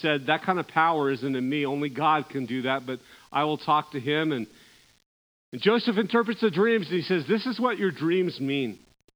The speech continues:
Egypt is gonna go through a period of seven years of, of amazing abundance and, uh, just amazing crops and,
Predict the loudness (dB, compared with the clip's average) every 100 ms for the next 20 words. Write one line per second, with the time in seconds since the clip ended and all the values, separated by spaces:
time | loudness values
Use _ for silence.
0 | _ _ _ _ -4 0 0 0 0 -2
1 | 0 0 2 0 0 -2 0 -2 -4 -2
2 | 0 0 0 0 -4 -12 -20 -18 -6 2
3 | 2 4 2 2 2 0 -4 -6 -6 -6
4 | -4 -4 0 0 0 0 0 0 -2 -2
5 | -2 -2 -4 -8 -12 -18 -20 _ _ _
6 | _ _ _ _ -10 -8 -6 -6 -8 -8
7 | -6 -6 -8 -16 _ -6 -2 0 0 -2
8 | -4 -6 -2 0 0 -4 -12 -12 -10 -10